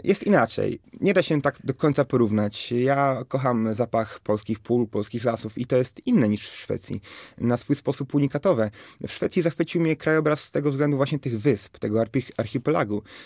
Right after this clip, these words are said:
że każda z tych wysp jest tak inna. I możemy biec po skałach, na jednej wyspie nie ma żadnego drzewa na przykład, albo tych drzew jest mało, a na kolejnej wyspie jest, jest gęsty las i skały, po których trzeba się wspinać. I ta różnorodność też jest właśnie super.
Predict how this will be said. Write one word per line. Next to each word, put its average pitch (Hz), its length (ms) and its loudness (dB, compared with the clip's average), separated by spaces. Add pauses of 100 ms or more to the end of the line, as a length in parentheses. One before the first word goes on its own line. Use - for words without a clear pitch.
że 113 240 -2
każda 135 460 -4
z - 60 -14
tych 120 200 -6
wysp 120 320 -4
jest 120 220 -6
tak - 160 -8 (460)
inna. 98 480 0 (220)
I 107 140 0
możemy 117 760 4
biec 120 360 0 (140)
po - 80 -10
skałach, 120 600 2
na 117 80 0
jednej 120 200 0
wyspie 120 280 -2
nie 117 100 2
ma 113 140 2
żadnego 113 320 -2
drzewa 139 300 2
na 107 80 0
przykład, - 440 -10
albo 107 220 -6
tych 110 120 -2
drzew 104 220 -6
jest 123 140 -2
mało, 139 240 0 (200)
a 123 180 2
na 135 80 2
kolejnej 165 360 4
wyspie 143 320 0
jest, 127 320 2
jest 113 180 0
gęsty 127 360 2
las 117 540 0
i 139 60 -2
skały, 131 380 2
po 127 120 -6
których 127 240 -2
trzeba 127 200 2
się 135 180 2
wspinać. 107 600 -2 (100)
I 131 360 0
ta 135 120 4
różnorodność 139 640 4
też - 220 -6
jest 101 180 -8
właśnie 101 320 -6
super. - 360 -12